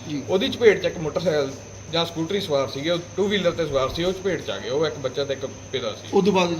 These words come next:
Speaker 2: ਉਸ ਤੋਂ ਬਾਅਦ ਅਸੀਂ ਜਿਹੜੇ ਸਵਿਫਟ ਵਾਲੇ ਸੀ, ਉਹ ਕੱਢਿਆ, ਉਹਦੇ ਸਿਰ 'ਤੇ ਸੱਟ ਆ।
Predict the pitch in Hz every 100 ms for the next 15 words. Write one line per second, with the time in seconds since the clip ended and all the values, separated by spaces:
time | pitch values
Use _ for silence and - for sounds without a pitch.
0 | 170 - - - 170 202 202 233 226 208
1 | 214 175 196 220 196 160 196 240 214 208
2 | 190 170 180 190 185 208 202 190 - -
3 | 143 131